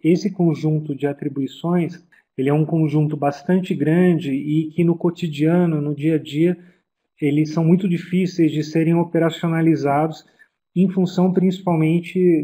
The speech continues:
das demandas que, que os trabalhadores, eles sofrem, os coordenadores de serviço e as pessoas que trabalham de uma gestão de uma forma geral, elas têm esse entendimento também. Por que que acontece isso?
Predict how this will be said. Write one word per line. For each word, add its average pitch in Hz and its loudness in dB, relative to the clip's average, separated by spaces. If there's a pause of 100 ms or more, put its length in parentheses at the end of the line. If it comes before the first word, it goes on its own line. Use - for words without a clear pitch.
das 151 0
demandas 165 2
que, 151 -4
que - -4
os 147 -2
trabalhadores, 147 0
eles 143 -6
sofrem, 151 -2
os 127 -14
coordenadores 143 -4
de 139 -18
serviço 151 -6 (840)
e 160 2
as 165 -4
pessoas 165 -4 (360)
que - -8
trabalham 147 0
de 147 -4
uma 143 -4
gestão 143 -4
de 139 -6
uma 147 -6
forma 147 -6
geral, 143 0
elas 151 0
têm 151 -6
esse 147 -12
entendimento 147 -6
também. 143 -8
Por 185 -2
que 226 2
que 226 -4
acontece 175 0
isso? - -8